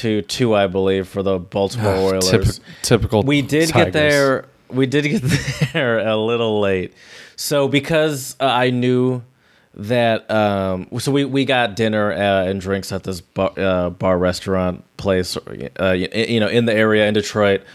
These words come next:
Speaker 1: beforehand. And because I knew, oh, also I took, um, Bird scooters for the first time.
Speaker 2: Oh, cool.
Speaker 1: Um,
Speaker 2: Nice.
Speaker 1: uh,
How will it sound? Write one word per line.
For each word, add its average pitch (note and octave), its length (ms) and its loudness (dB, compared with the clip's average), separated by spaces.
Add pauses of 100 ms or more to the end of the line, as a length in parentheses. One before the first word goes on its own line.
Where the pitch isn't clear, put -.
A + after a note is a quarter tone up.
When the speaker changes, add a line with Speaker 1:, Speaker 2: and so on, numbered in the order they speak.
Speaker 1:
beforehand. A2+ 720 2 (360)
And B2 120 0
because C#3 280 0
I B2+ 140 0
knew, A#2+ 380 0
oh, E3+ 140 0
also B2 500 0
I G2+ 100 2
took, A#2 400 -2
um, G2 580 0
Bird A2+ 300 0
scooters B2 420 0
for - 120 -8
the F#2 100 -2
first F#2 320 -2
time. F2+ 360 -2 (800)
Speaker 2:
Oh, B2+ 260 4
cool. A#2 280 4 (120)
Speaker 1:
Um, A2 60 -6
Speaker 2:
Nice. G#2 460 -4 (120)
Speaker 1:
uh, B2+ 460 2